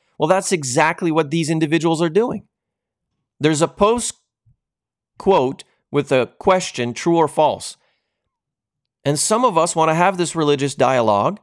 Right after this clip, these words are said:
so that we can arrive at the truth with the open Bible before us. But these individuals chime in with this masquerade as if they're so wise. They're giving us stones and we're asking for bread.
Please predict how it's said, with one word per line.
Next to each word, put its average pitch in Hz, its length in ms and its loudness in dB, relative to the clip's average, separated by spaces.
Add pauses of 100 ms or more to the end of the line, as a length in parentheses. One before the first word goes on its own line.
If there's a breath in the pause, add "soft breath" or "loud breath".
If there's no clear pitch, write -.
(300)
so 147 160 -2
that 147 160 2
we 156 120 -2
can 151 140 -4
arrive 143 440 2
at 147 180 0
the - 60 -6
truth 208 480 -2
with 147 220 -2
the 180 200 4
open 180 420 0
Bible 170 420 2
before 185 480 0
us. 113 200 0
But 139 260 -2
these 240 220 0
individuals 185 600 -2
chime 214 380 -2
in 147 300 -2 (320)
with 147 160 -6
this 175 200 0
masquerade 175 720 0
as 135 140 2
if 147 140 0
they're 120 120 -2
so 196 280 0
wise. 151 680 0 (800)
They're 220 160 2
giving 226 300 0
us 233 120 0
stones 220 600 0
and 214 100 0
we're 233 140 2
asking 208 360 0
for 240 120 -2
bread. 226 460 -2